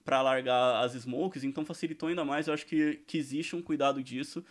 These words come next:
mas que essas estratégias ainda de, de entrar também falta, talvez, um pouco consolidar, principalmente esse mapa, né? Porque tá muito novo, tá,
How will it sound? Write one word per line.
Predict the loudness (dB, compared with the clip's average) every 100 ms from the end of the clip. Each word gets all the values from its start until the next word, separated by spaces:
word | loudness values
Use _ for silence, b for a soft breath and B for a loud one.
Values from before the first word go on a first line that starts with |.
| b b -4
mas | -2 -2
que | -2 2 4 4 2 0 -4 -12 _
essas | -4 -2 -4
estratégias | -2 -2 0 2 2 4 2
ainda | -2 -2 -2
de, | -4 -4 -4 -4
de | -4
entrar | -4 0 -2 -2 _ _ -4
também | -2 0 -4 -8 _ -20 b b
falta, | 0 2 4 4 4 6 4 2
talvez, | -2 -2 -2
um | -4
pouco | -6 -8
consolidar, | -6 -6 -4 -2 2 4 2 -4 -20 -14
principalmente | -10 -6 -4 -4
esse | -6 -2
mapa, | -2 -2
né? | -8
Porque | -8 -8
tá | -6
muito | -6 -4
novo, | -2 -2 -2
tá, | -2 -2